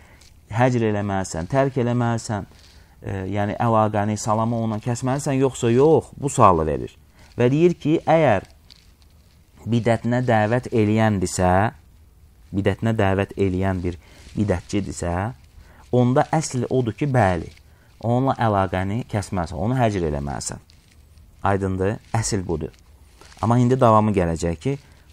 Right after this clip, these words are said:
hansı şərt də var. ونقل شيخ الإسلام ابن تيمية وغيره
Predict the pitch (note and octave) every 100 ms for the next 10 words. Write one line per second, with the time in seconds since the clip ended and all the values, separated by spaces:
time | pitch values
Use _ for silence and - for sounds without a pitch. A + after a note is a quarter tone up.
0 | - - G2+ F#2 A#2 - - - - -
1 | - F2 - - G1+ - - - - -
2 | - - - A#2 D3+ G3 F#3 E3 E3+ D3+
3 | D3+ C#3+ - D#3 D#3+ C#3 C3 B2 B2 B2+
4 | C3+ B2 A#2 A2 A2+ C3+ B2+ G#2 A2+ B2+